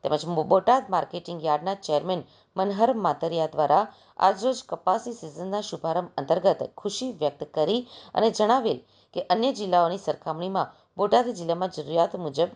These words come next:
સારો વરસાદ પડતા પાકમાં પણ કોઈ પણ જાતનો રોગ ન હોવાના કારણે ખૂબ જ સારું ઉત્પાદન જોવા મળ્યું છે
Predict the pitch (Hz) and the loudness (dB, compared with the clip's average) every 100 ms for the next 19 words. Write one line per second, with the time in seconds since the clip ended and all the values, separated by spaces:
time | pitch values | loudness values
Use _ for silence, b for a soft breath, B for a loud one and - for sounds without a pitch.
0 | _ _ _ - 175 180 196 160 - 151 | _ _ _ 2 4 4 0 -4 -2 -4
1 | - 147 139 185 156 - - 156 - 208 | -2 -6 -2 -2 -2 -4 -2 -2 0 -2
2 | 208 160 202 b b b - 226 240 262 | 2 0 0 b b b -2 -2 -2 -4
3 | 247 170 147 185 196 131 175 180 175 165 | -2 -2 -2 -2 -2 -2 -4 -2 -2 0
4 | 151 143 156 160 160 175 202 139 b b | -2 0 -2 0 2 2 0 -4 b b
5 | - 214 247 240 - 170 160 - 175 - | -8 0 2 0 0 2 2 -2 -8 -2
6 | 151 165 190 147 131 170 139 117 - | -2 -2 -6 0 2 2 -2 -4 -10